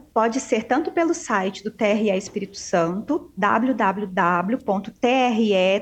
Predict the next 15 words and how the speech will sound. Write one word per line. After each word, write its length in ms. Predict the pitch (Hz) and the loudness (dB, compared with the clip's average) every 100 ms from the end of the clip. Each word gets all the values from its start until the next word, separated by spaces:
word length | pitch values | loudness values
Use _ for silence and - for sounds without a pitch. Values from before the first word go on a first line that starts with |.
| - | 0
tracinho 920 | 226 254 - - 247 247 359 359 359 - | -2 0 -4 -4 0 0 0 -2 -2 0
e 380 | 214 190 180 | 2 2 2
s 240 | 202 - 262 | 0 -4 -8
ponto 440 | - 247 311 277 | -2 0 0 -2
jus 480 | 226 226 277 381 - | 0 2 2 0 -6
ponto 360 | - 208 208 190 | -6 -6 -4 -4
b 100 | 202 | 0
r, 500 | 185 165 180 262 - - - - - | 2 2 2 0 -2 -12 -20 -20 -10
ou 200 | - 285 | -4 -2
pelo 220 | 339 349 | -2 -2
site 380 | 359 302 277 - | 0 0 -2 -4
do 60 | 269 | -4
T 120 | 320 | 0
S 280 | 294 285 - | 0 0 0
E, 240 | 370 220 | 0 0